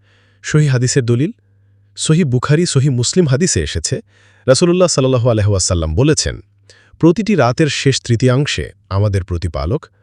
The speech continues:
সর্বশক্তিমান আল্লাহ, আসমানের সবচেয়ে নিচের স্তরে নেমে আসেন এবং বলেন, 'কে আছে আমাকে ডাকছে, আমি তার ডাকে সাড়া দেব? কে আছে আমার কাছে কিছু চাইছে,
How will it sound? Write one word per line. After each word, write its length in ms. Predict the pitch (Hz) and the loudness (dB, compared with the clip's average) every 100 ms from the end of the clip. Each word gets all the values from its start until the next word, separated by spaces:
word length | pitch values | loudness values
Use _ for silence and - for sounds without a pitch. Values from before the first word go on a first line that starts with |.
| _ | _
সর্বশক্তিমান 840 | - 151 143 127 180 - 151 95 | -2 0 0 -4 -4 -4 -2 -2
আল্লাহ, 280 | 78 80 113 - _ _ - | -2 -4 -6 -8 _ _ -6
আসমানের 400 | 123 135 - 185 | -2 0 0 0
সবচেয়ে 400 | 175 - - 175 | -2 -4 -2 -2
নিচের 300 | 117 139 190 | 0 0 0
স্তরে 320 | 175 - 123 92 | 0 0 0 0
নেমে 220 | 82 71 | -2 -4
আসেন 280 | 65 65 - _ _ - | -6 -8 -12 _ _ -10
এবং 280 | 87 87 76 | -6 -4 0
বলেন, 380 | 107 123 65 - _ _ _ _ _ - | 0 0 -4 -12 _ _ _ _ _ -6
'কে 180 | 143 165 | 0 2
আছে 220 | 175 185 | 2 0
আমাকে 300 | 156 139 113 | 0 -2 -2
ডাকছে, 420 | 85 78 - - - _ _ | -4 -4 -6 -8 -12 _ _
আমি 200 | 87 98 | -2 -2
তার 200 | 98 92 | 0 -2
ডাকে 220 | 85 85 | -2 -6
সাড়া 280 | - - 120 | -6 -4 -2
দেব? 260 | 120 95 156 _ _ _ _ - - - | 0 -2 -6 _ _ _ _ -20 -20 0
কে 160 | 139 | 2
আছে 240 | 151 - 160 | 2 2 0
আমার 220 | 147 143 | 0 0
কাছে 260 | 139 - 143 | -2 -2 -4
কিছু 220 | 135 123 | -4 -4
চাইছে, 560 | - 113 160 - 82 | -2 0 2 0 -4